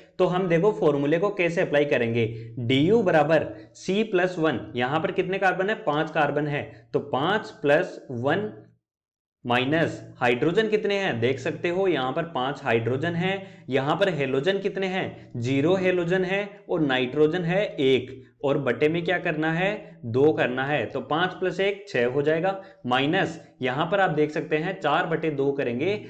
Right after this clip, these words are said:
तो यहाँ पर दो आ जाएगा। तो हमारे पास में इसका डीयू कितना आ गया? इसका डीयू हमारे पास में आया है चार। उम्मीद करता हूँ आपको ये वीडियो अच्छे से समझ आया होगा।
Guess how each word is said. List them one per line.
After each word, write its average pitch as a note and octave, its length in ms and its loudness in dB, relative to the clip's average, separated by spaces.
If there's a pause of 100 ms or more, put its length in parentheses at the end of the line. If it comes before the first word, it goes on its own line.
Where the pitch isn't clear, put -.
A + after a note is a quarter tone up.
(160)
तो D#3+ 80 2
यहाँ A#2+ 300 0
पर F3+ 200 -2
दो C#3+ 280 2
आ C3 140 4
जाएगा। A2+ 360 2 (140)
तो D3 80 2
हमारे A#2+ 340 -2
पास F3+ 260 -2
में F#3 60 -4
इसका F3 220 -2
डीयू C3+ 320 2
कितना G3 280 -2
आ F#3+ 40 0
गया? E3+ 300 0 (220)
इसका D3+ 240 -2
डीयू A#2+ 360 0
हमारे B2+ 320 -2
पास B2 280 -2
में C#3+ 100 -4
आया A#2 240 -2
है F#3 260 -2
चार। G#2+ 400 0 (280)
उम्मीद G3+ 320 0
करता G3+ 220 2
हूँ G3 100 0
आपको F#3 220 0
ये F3+ 100 4
वीडियो D#3 280 0
अच्छे D#3+ 280 -4
से E3+ 140 -6
समझ C#3+ 280 -4 (140)
आया C3 220 2
होगा। E3 280 2